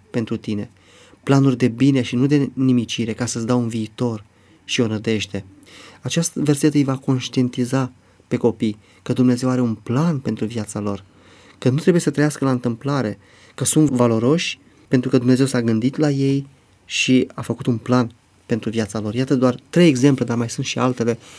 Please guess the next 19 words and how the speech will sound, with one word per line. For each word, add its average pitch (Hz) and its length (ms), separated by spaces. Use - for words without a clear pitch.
pe 127 100
care, 120 460
uh, 120 140
părinții 120 360
le 120 100
pot 139 340
căuta 117 480
în 123 100
Sfânta 123 320
Scriptură 120 540
și - 300
le 127 140
pot 131 160
folosi 131 540
în, 123 280
uh, 113 380
educația 127 500
copiilor 131 560
lor, 123 300